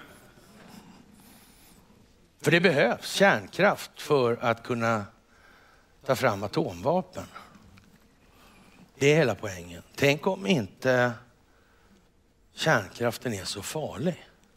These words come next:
som de har sagt. Då blir det inte så bra för oljeindustrin. Nej,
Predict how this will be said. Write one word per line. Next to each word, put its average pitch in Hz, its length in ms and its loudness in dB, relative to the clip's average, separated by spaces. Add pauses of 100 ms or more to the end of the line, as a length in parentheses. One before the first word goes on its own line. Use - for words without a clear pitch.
(720)
som 104 200 -8
de 95 120 -8
har 87 80 -10
sagt. - 720 -6 (1300)
Då - 100 -10
blir 107 140 -2
det 156 80 2
inte 156 140 -4
så 123 120 -6
bra 127 240 0
för 156 140 -4
oljeindustrin. 90 720 -6 (1080)
Nej, 120 500 2